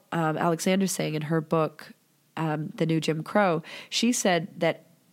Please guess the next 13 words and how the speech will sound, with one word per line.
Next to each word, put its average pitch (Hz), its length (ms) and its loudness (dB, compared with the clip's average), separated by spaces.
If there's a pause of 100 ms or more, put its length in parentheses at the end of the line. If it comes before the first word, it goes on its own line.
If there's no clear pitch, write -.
(240)
uh, 175 260 4
according 220 360 2
to 170 280 -4 (100)
her 175 180 0
sources, 170 800 0
there 185 280 4
was 170 400 2
no 165 300 2
crack 160 500 -2 (400)
cocaine 160 800 0 (680)
on 202 200 4
the 190 100 2
streets 165 400 -2